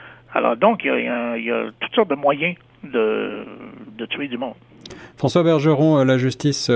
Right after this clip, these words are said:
Speaker 2: canadienne va vite et Alex Minassian fait désormais face à dix chefs d'accusation de meurtre au premier degré, treize accusations de tentative de meurtre. Quelle suite peut-on attendre à cette procédure ?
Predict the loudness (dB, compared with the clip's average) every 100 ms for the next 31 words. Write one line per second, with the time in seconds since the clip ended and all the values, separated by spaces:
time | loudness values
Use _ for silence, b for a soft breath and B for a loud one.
0 | 2 2 2 2 2 2 2 2 0 0
1 | 0 2 2 2 2 0 0 2 2 2
2 | 2 -2 0 0 2 0 4 4 4 2
3 | 2 0 0 -4 B B B B 2 2
4 | 2 -2 0 0 2 2 0 0 0 2
5 | 0 0 0 2 2 2 2 0 -2 -4
6 | -2 0 0 0 0 2 0 0 -4 -2
7 | 0 0 0 -2 0 -2 0 0 0 0
8 | -2 -2 -2 -2 -2 0 2 2 2 0
9 | -6 0 2 4 2 2 0 2 0 2
10 | -2 0 -2 0 0 0 0 0 0 -2
11 | -6 -8 -8 -6 -6 -6